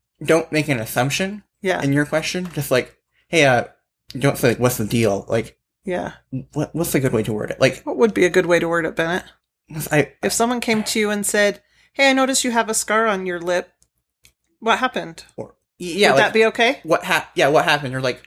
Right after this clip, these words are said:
Speaker 2: "I see your scar. You've had some surgeries, it looks
Speaker 1: "Where,
Speaker 2: like."
Speaker 1: where,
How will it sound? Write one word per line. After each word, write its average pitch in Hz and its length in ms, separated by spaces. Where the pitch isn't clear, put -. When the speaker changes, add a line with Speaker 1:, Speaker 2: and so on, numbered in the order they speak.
Speaker 2:
"I 233 60
see 240 200
your 240 100
scar. 220 480
You've 214 200
had 220 180
some 220 140
surgeries, 202 460
it 185 120
looks 139 80
Speaker 1:
"Where, 147 140
Speaker 2:
like." - 180
Speaker 1:
where, 160 360